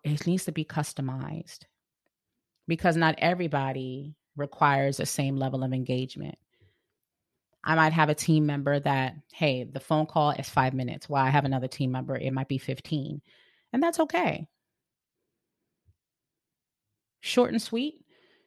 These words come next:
and maybe one that's in more in detail. That's okay. Everyone might require something different.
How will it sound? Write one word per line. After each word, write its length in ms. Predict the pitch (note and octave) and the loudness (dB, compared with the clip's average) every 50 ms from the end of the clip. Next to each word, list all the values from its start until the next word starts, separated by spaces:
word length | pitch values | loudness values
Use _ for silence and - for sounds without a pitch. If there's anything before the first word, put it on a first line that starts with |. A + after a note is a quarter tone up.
| _ _ _ _ | _ _ _ _
and 100 | F#3 F3+ | 2 4
maybe 200 | F#3 F#3+ F#3 G3 | 4 4 4 4
one 180 | F3+ F3+ F3+ F3+ | 4 4 4 4
that's 180 | F3 F3 - | 4 2 2
in 80 | F3+ E3+ | 2 4
more 160 | E3 E3 E3+ | 4 4 4
in 80 | E3 D#3+ | 4 2
detail. 460 | E3 F#3 G3 - - C#3 B2 B2 - | 0 -2 -4 -2 0 0 0 -2 -2
That's 240 | - G3 A#3+ - - | -2 -2 -2 0 -2
okay. 560 | A3 G#3+ - B3+ B3 G#3+ B2 D#2 - F3+ E3 - _ _ _ _ _ | -2 -2 -2 -2 -2 -2 -2 -4 -6 -10 -12 -14 _ _ _ _ _
Everyone 420 | - F3 F#3+ G#3 A3 G#3 G3+ F#3+ F#3 | 0 0 2 2 2 2 2 2 2
might 180 | F3 E3+ E3 | 2 0 0
require 360 | D#3 D3+ - - D3+ C#3+ C#3+ | -2 -6 -2 0 2 2 2
something 340 | D3 - D3 D3 C#3 C3+ C3 | 0 -2 -4 -4 -4 -6 -4
different. 400 | C3 C#3+ C#3 - - C3+ C3 - | -4 -4 -4 -4 -8 -10 -10 -10